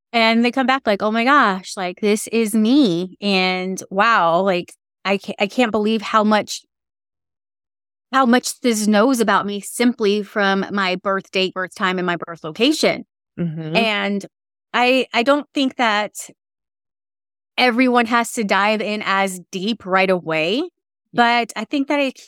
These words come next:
Speaker 1: could be a very beautiful journey of self-awareness if you allow it to be. And I know that it's going to just create so many more opportunities. And again, like, that, give you that permission to be you and just a big sense of relief of like,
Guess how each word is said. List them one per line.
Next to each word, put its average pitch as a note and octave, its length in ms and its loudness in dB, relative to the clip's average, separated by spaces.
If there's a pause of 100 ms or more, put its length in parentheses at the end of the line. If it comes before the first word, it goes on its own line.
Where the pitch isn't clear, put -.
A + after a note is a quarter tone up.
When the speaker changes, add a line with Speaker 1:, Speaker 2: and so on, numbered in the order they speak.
Speaker 1:
could B3+ 80 -10
be B3 160 -2
a A3 60 -4
very G#3 340 -2
beautiful G3 480 -4
journey F3+ 400 -4
of G3+ 140 -4
self-awareness F3 840 -2
if F#3 160 -6
you F3+ 120 -4
allow D#3+ 320 0
it F3+ 160 -4 (140)
to - 160 0
be. G3+ 300 0 (460)
And G#3 540 0
I G#3 120 -2
know G#3 200 2
that A3 140 2
it's G#3+ 180 -4
going A3 240 0
to G#3 380 -2
just - 260 -6 (160)
create A#3 320 -2
so C#4 140 2
many C#4+ 160 4
more A3 320 -2
opportunities. G#3 840 0
And G3 140 0
again, G3+ 240 0
like, F#3+ 180 -2
that, - 200 -8
give A3 140 -2
you A#3+ 100 -4
that A#3 160 -2
permission G3+ 640 -2
to G#3 100 -8
be G3 120 -8
you F#3+ 600 4
and G3 160 -2
just A3+ 280 -4
a G3+ 100 0
big G#3+ 320 -8
sense A3+ 300 -2
of G3+ 100 -4
relief F#3 540 -2
of F3+ 80 -12
like, E3 400 -2